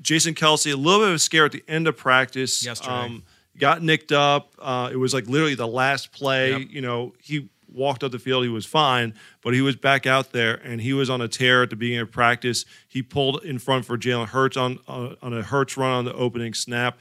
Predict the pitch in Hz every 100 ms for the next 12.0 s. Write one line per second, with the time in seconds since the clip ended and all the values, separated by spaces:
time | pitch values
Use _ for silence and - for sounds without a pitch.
0 | - - _ - 113 110 104 - 123 117
1 | 135 131 120 117 127 143 - 139 131 135
2 | - _ _ 120 113 131 117 113 135 135
3 | 135 - 135 135 135 131 120 110 123 117
4 | 120 117 113 104 98 120 110 101 135 139
5 | 139 135 131 127 127 139 - - 127 143
6 | 165 170 175 165 139 131 143 135 127 135
7 | 131 104 127 139 131 123 131 131 143 165
8 | 123 92 - 104 - 123 143 117 - 143
9 | 127 - - 120 120 98 135 135 - 135
10 | - 135 123 131 131 131 - 113 107 139
11 | 131 135 123 135 135 131 131 131 127